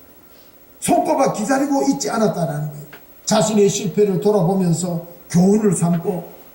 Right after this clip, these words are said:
기도하면서 순간순간 하나님의 뜻을, 하나님의 지혜를 구하면서 살았기에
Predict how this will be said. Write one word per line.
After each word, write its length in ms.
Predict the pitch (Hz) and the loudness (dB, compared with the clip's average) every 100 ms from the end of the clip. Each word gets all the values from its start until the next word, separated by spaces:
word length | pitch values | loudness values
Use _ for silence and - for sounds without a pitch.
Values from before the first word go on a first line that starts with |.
| _ _ _ _ - | _ _ _ _ -8
기도하면서 1000 | - 262 165 175 208 190 - 165 165 - - | -2 0 2 2 2 0 -2 -6 -8 -14 -12
순간순간 760 | - 208 220 233 233 233 226 180 - - | -4 2 4 4 0 0 0 0 -4 -8
하나님의 580 | 269 254 220 208 202 | -4 0 2 4 2
뜻을, 540 | 208 208 202 180 - - | 0 0 0 -2 -6 -14
하나님의 540 | - 269 254 226 220 - | -8 -4 -4 -4 -2 -2
지혜를 500 | - 311 285 269 180 | -2 -2 0 -2 -2
구하면서 760 | 208 202 214 214 170 196 165 - - | 0 2 2 0 0 -2 -4 -12 -12
살았기에 960 | - - 247 170 208 170 220 170 - | -10 -6 -2 -2 0 0 0 0 -6